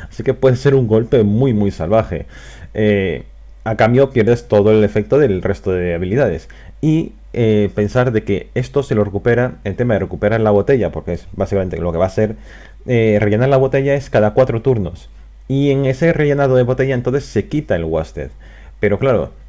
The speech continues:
tienes que andar pensando en que va a haber algunos turnos en los cuales va a ser incontrolable, a no ser que pienses en eso. Cada e-,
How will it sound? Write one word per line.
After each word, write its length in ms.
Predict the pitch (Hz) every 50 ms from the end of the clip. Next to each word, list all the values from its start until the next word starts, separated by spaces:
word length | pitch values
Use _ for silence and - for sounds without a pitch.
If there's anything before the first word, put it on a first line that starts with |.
| - -
tienes 200 | - 113 113 113
que 160 | - 147 135
andar 320 | 120 110 104 110 120 120 -
pensando 420 | 117 104 95 - 110 110 123 131
en 300 | 131 - - 104 98 98
que 380 | 87 - 95 92 87 76 - -
va 140 | - 87 98
a 40 | 104
haber 120 | 104 113
algunos 460 | 113 117 117 110 104 104 113 113 110 -
turnos 260 | - 131 127 127 131
en 60 | 127
los 80 | 101 -
cuales 200 | - 110 110 110
va 60 | 113
a 60 | 107
ser 120 | - 120
incontrolable, 680 | 104 101 98 104 104 104 107 110 113 117 117 123 131 147 151
a 100 | - 101
no 100 | 104 98
ser 180 | 120 117 120
que 80 | - 117
pienses 400 | - 107 104 104 104 127 120 110
en 160 | 113 92 101
eso. 300 | 120 120 - 85 76 - - - - - - -
Cada 280 | - 85 85 85 92 104
e-, 140 | 107 104